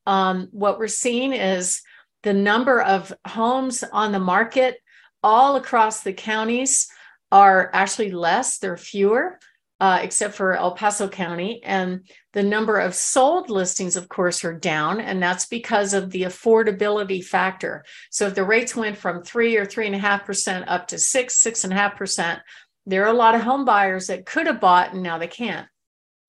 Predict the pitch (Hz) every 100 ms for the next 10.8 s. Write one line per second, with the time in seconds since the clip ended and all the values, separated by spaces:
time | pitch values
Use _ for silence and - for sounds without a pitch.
0 | - 240 214 208 202 262 269 269 202 202
1 | 208 190 - 240 262 320 285 220 196 180
2 | 160 156 - - - - 196 190 - 254
3 | 320 349 349 269 247 240 226 185 202 233
4 | 180 170 165 - _ _ _ 180 196 196
5 | 220 285 311 302 262 - 226 277 311 277
6 | - 214 247 240 208 190 - - 285 349
7 | 359 202 165 160 190 180 - 226 269 -
8 | 269 247 196 220 233 233 - 269 - 196
9 | - 196 - 196 208 196 190 196 175 175
10 | 220 254 247 202 226 196 160